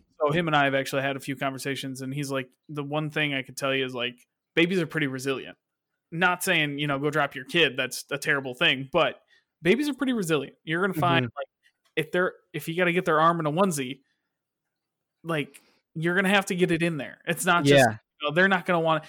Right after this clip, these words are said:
Speaker 1: so you're gonna have to just kinda put the arm in, and you're gonna
Speaker 2: Mm-hmm.
Speaker 1: think, "Oh my gosh, I broke my child." And you didn't.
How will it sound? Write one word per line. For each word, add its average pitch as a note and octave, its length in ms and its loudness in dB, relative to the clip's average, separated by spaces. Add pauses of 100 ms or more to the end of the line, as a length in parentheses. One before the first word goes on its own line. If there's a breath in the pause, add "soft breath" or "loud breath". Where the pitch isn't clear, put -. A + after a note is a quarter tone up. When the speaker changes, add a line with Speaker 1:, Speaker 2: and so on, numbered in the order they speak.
(220 loud breath)
Speaker 1:
so E3+ 120 -2
you're E3 220 0
gonna G3 140 4
have F3 160 0
to E3 80 -2
just D#3 200 -6
kinda E3 180 -2
put D#3+ 180 -2
the E3 120 0
arm E3 240 4
in, C#3 220 -10 (260 soft breath)
and D3+ 100 -4
you're D#3+ 120 -2
gonna D3 140 2
Speaker 2:
Mm-hmm. - 0 -
Speaker 1:
think, C#3+ 280 2
"Oh F3 100 2
my D#3 220 0
gosh, D3 160 -2
I C#3+ 60 -2
broke D#3+ 300 2
my C#3+ 100 2
child." C3+ 420 0
And C3+ 220 -12
you F#3 100 -4
didn't. C#3+ 340 -4